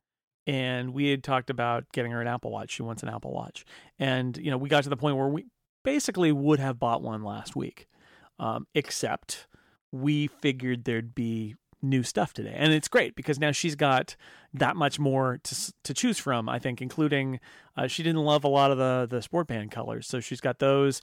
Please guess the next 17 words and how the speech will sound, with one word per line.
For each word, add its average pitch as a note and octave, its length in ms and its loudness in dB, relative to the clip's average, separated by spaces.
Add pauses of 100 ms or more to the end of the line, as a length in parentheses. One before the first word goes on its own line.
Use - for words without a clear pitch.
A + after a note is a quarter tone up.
(280)
and C3+ 180 -2
some C3+ 160 -4
different C3+ 360 0
leather C3+ 280 2
options. A#2 440 -10
And C3 100 -4
I C3+ 60 -2
think, C#3 280 -6
uh, E2+ 120 -6 (200)
you D#3 120 0
know, C3 100 2
and D3+ 400 2
different D3+ 240 -2
color D3 260 4
options C#3 380 2
for C#3 160 0
the, B2 260 -2